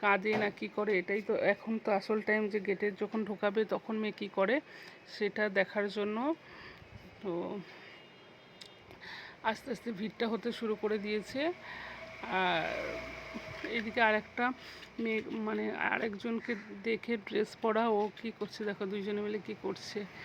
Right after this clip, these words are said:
হুম, মেয়েটাকে দেখে কি করছে, ও একবার ওকে দেখে হাসছে, ও একবার ওকে দেখে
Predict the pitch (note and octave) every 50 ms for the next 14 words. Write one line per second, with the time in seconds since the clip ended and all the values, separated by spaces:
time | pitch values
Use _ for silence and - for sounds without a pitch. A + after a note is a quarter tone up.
0 | - - - - - - - - - - - G#3 F#3 F#3 G#3+ G3+ G3+ D#3 - G#3+
1 | G#3+ G#3 G#3 G#3 - A3 G#3 G#3+ G#3+ G3 G3+ G#3 - A#3 G#3+ - - A#3 G#3+ -
2 | - G3 G3 - - - - G#3 G#3 F#3+ G3+ G#3 G#3 G3+ F#3+ G#3 A3 G#3+ G3 G3
3 | G#3+ G3 A3+ G#3 A3 A3+ A3 - - - - B3+ A3+ G#3 G3 G3 F3 - G#3 G3
4 | G3 F#3+ F#3 - G3+ G3 G3 F3 G3+